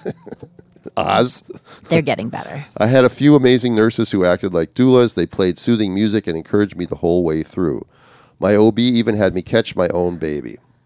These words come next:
Speaker 2: Woo.
Speaker 1: Without me asking.
Speaker 2: Love it.
Speaker 1: "And a nurse took my husband's phone and got tons of photos we will treasure forever. I felt like I was given informed consent and treated like a human the whole time.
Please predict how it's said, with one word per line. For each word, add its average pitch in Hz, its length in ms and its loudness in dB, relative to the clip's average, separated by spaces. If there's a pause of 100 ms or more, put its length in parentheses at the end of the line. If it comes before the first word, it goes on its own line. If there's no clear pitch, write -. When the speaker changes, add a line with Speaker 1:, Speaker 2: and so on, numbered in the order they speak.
(340)
Speaker 2:
Woo. 311 160 -6 (180)
Speaker 1:
Without 233 300 2
me 147 140 -2
asking. 139 460 -4 (500)
Speaker 2:
Love 202 600 -6
it. 185 540 -6
Speaker 1:
"And 107 100 4
a 107 40 4
nurse 113 260 4
took - 180 0
my 120 140 4
husband's 117 420 -2
phone 101 360 2
and 90 120 -10
got 90 220 0
tons 113 260 -2
of 110 100 -4
photos 90 480 0
we 90 120 -6
will 87 120 -4
treasure 78 360 -4
forever. 98 520 -4 (540)
I 98 100 -4
felt 113 240 2
like 113 180 0
I 95 80 2
was 95 180 0
given 95 240 -2
informed 98 420 -2
consent 98 420 -8
and 90 120 -12
treated 87 300 -8
like 73 180 -8
a 82 40 -10
human 110 500 -2 (760)
the 87 100 -4
whole 104 540 4
time. 78 540 -6